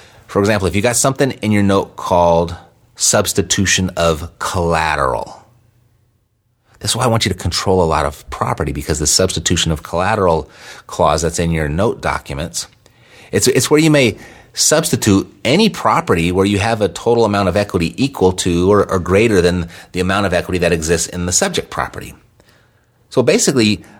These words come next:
I can take the note on one property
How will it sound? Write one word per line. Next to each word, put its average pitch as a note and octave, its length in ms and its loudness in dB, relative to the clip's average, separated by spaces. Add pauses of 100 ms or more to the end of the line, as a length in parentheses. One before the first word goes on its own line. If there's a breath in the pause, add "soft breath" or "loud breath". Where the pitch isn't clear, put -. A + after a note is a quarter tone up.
(160 loud breath)
I - 60 2
can C#3 220 0
take F3 340 -2
the A#2 80 4
note G2+ 640 2 (180)
on F#2+ 240 2
one C3 260 4
property D#2+ 720 -2